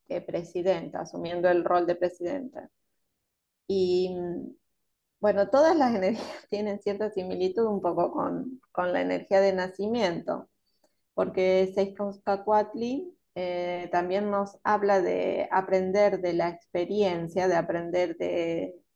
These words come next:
errores del pasado, y así crecer y desarrollarse, siempre y cuando pueda aprender, ¿no? Se crecerá y se desarrollará. Seis Coscacuatli también es,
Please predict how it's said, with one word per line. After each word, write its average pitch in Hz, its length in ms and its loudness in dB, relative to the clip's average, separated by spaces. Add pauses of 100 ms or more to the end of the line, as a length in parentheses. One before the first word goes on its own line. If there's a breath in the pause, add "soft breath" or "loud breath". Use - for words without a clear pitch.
(460)
errores 175 480 2
del 170 200 0
pasado, 190 840 4 (1080)
y 185 520 2
así 196 540 0
crecer 190 460 0
y 220 220 0
desarrollarse, 190 1040 0 (1160)
siempre 170 300 -6
y 175 60 -16
cuando 202 280 2
pueda 170 320 0
aprender, - 680 -4
¿no? 185 260 -6 (120)
Se - 260 -14 (140)
crecerá 185 640 0
y 226 80 -4
se 175 180 -6
desarrollará. 180 880 -2 (460)
Seis 247 220 -2
Coscacuatli 247 760 0
también 226 440 2
es, 220 200 -4